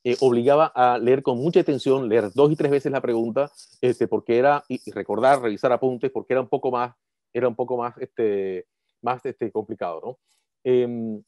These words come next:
y hay otra persona que nos comentaba que había tenido preguntas que no pudo comen-, contestar porque el iPhone no es amigable con la aplicación.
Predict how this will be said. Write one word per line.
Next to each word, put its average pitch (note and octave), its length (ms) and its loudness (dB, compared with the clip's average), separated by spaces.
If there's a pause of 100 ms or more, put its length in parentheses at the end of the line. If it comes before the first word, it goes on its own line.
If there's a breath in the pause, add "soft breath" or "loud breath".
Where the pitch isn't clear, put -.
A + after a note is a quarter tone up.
(200)
y G3+ 240 2
hay E3 140 0
otra F3 160 -6
persona D#3+ 280 -8
que D#3 80 -6
nos B2+ 140 -6
comentaba A#2+ 680 -4
que A#2+ 120 -4
había A#2+ 200 0
tenido C3+ 540 -4 (100)
preguntas C3 400 -6
que C3 120 -4
no B2 120 -6
pudo C#3 160 -2
comen-, A#2 320 -6
contestar A2+ 460 -4
porque B2 200 -6
el A#2 80 0
iPhone B2 260 -4
no A#2+ 60 -6
es B2 40 -8
amigable B2+ 320 -2
con C3 80 -4
la A#2+ 60 -4
aplicación. G#2 480 -8